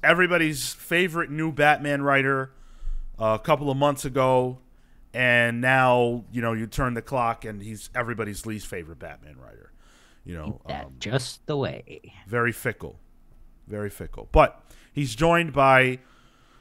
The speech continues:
Speaker 1: George Jimenez, uh, who is a tremendously talented artist and really the star of the show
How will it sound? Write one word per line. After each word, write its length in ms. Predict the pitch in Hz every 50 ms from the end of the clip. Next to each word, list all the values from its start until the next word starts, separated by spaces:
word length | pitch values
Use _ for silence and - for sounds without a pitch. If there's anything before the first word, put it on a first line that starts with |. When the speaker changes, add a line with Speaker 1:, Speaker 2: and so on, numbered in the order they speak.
| _ _ _ -
Speaker 1:
George 280 | - 143 156 165 147
Jimenez, 760 | - 151 147 143 143 143 143 139 139 135 - - - - - - - - - - - - -
uh, 380 | 113 110 110 107 107 107 104 - _ -
who 240 | - 127 127 120 117
is 320 | 113 110 110 110 101 -
a 300 | 104 107 107 104 104 107
tremendously 720 | 101 - - 120 117 120 131 139 139 139 127 - - 127 117
talented 480 | - - 127 120 117 113 104 120 113
artist 420 | 95 107 107 110 110 107 107 - -
and 140 | 143 151 175
really 220 | 214 220 196 175
the 100 | 135 135
star 300 | - - - 135 131 131
of 100 | 123 107
the 80 | 123 113
show 480 | - - 123 117 113 113 113 110 104